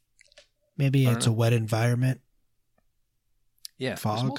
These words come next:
Speaker 1: maybe?
Speaker 2: there's a lot of, a lot of
Speaker 1: Moisture?
Speaker 2: That's a good idea. We're figuring it out here.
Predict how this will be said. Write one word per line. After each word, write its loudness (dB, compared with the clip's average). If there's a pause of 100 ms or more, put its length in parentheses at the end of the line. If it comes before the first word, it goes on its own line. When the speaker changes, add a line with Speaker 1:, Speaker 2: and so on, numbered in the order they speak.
Speaker 1:
maybe? -2
Speaker 2:
there's -6
a -2
lot 0
of, -2 (100)
a -14
lot -8
of -10
Speaker 1:
Moisture? 0
Speaker 2:
That's -12
a -8
good -4
idea. -6 (1700)
We're -6
figuring 2
it 4
out 4
here. -4